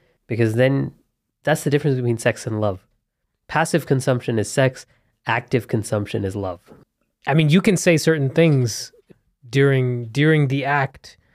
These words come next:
Speaker 2: if you're creative enough, that will make women more excited, you know?
Speaker 1: Yeah.
Speaker 2: So you gotta be a little creative there too.
Speaker 1: Wordplay.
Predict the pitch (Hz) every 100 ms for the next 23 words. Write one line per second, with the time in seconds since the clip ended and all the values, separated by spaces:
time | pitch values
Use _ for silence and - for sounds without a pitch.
0 | _ _ _ - 131 139 123 139 170 175
1 | 131 127 143 - - 123 123 123 127 127
2 | 123 135 - 127 143 127 123 123 - _
3 | _ _ _ _ 123 147 160 - 107 98
4 | 101 - - - _ - 113 120 139 117
5 | 110 123 135 139 143 151 147 156 151 143
6 | 165 151 170 139 143 139 - 110